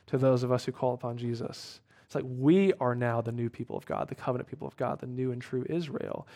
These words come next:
And it says this, keep reading, "That you may proclaim the excellencies of him." There's our mission, to proclaim how excellent he is. Why? Because he has called you out of darkness into his marvelous light.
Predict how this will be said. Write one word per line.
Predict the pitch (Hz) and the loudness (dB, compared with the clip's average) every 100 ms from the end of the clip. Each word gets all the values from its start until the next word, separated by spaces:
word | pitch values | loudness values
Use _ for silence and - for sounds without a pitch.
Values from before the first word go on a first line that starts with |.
| - - | -20 -2
And | 165 | 2
it | - | 8
says | 185 | 10
this, | 190 214 | 10 8
keep | - 165 | 8 4
reading, | 208 143 131 - _ _ _ - - - | 4 2 -2 -10 _ _ _ -20 -20 2
"That | 175 180 | 10 10
you | 180 190 | 12 10
may | 185 185 | 12 12
proclaim | 180 160 - - 202 233 147 135 139 - - - | 10 6 4 6 8 10 8 6 2 -2 -8 6
the | 180 - | 6 8
excellencies | 214 247 - 180 165 160 - 175 160 | 4 4 6 8 8 8 6 8 10
of | 170 170 | 10 8
him." | 185 156 | 6 8
There's | 147 190 | 12 12
our | 247 | 12
mission, | 269 302 - 190 | 12 12 12 6
to | - 208 | 8 6
proclaim | - 196 - 233 233 180 180 - - - | 10 8 8 8 12 10 8 4 -6 8
how | 185 185 - | 12 12 12
excellent | 262 277 - 269 226 | 6 6 8 8 10
he | 240 240 | 10 12
is. | 220 185 | 12 12
Why? | 196 233 190 175 175 - - - | 12 12 12 12 10 2 -4 8
Because | 196 214 | 12 12
he | 208 | 12
has | 185 | 10
called | - - 240 | 10 12 12
you | 208 208 | 12 12
out | |
of | 196 165 | 12 12
darkness | 165 180 185 - | 10 12 8 6
into | 233 226 | 4 10
his | 196 | 10
marvelous | 175 175 180 180 190 | 10 10 12 10 10
light. | 240 170 - | 8 8 4